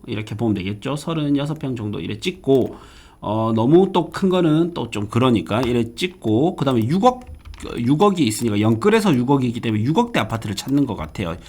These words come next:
한 오억 오천에서 육억 한 삼천 이래 보면 될 것 같습니다.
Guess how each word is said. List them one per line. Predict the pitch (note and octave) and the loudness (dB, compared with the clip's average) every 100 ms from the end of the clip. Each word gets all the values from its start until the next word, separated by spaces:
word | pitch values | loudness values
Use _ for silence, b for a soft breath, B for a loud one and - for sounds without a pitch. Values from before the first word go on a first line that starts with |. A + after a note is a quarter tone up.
| B B | B B
한 | C3 B2+ | 4 6
오억 | A#2 F3 E3+ | 8 8 6
오천에서 | B2 C#3+ C#3+ C3 | 2 0 -2 -2
육억 | A#2 D3 F#3+ G3 - - | -2 0 0 0 -8 -20
한 | - C#3 C#3 C#3 | -2 2 2 2
삼천 | - D3 D3 - A2 | 2 0 2 -2 -2
이래 | A#2 A2+ | -2 0
보면 | A2+ G2+ | 0 -2
될 | - | -6
것 | F2+ | -8
같습니다. | G#2 - E2+ D#2+ | -8 -8 -10 -10